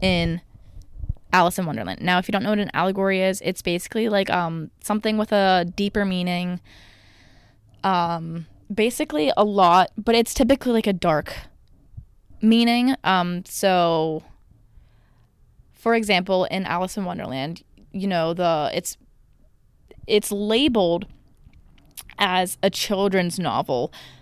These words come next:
but it's an incredibly dark, allegorical coming-of-age book where, um, Alice goes through, like, this growing stage,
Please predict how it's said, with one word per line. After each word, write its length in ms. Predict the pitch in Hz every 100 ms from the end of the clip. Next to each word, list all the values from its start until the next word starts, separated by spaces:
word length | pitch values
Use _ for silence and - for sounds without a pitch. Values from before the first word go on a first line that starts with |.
| - -
but 340 | - 202 180 -
it's 180 | - -
an 80 | 208
incredibly 760 | 196 - - 233 233 240 247
dark, 380 | 202 190 180 180 -
allegorical 760 | 185 190 180 180 180 170 190 180
coming-of-age 1120 | - 190 180 180 - 165 156 151 147 - - - -
book 560 | 185 180 190 113 - - - - - - - -
where, 600 | 202 196 180 175 170 - -
um, 580 | 170 160 139 139 143 - - _ _ _
Alice 720 | 196 196 196 190 185 - - - _ - _ _ _ _ _ -
goes 400 | 202 202 208 -
through, 640 | - - 196 202 196 175
like, 420 | 160 160 - 180 190
this 340 | 180 - - _ _ _
growing 500 | - 202 214 220 208
stage, 720 | 190 - 185 160 156 165 -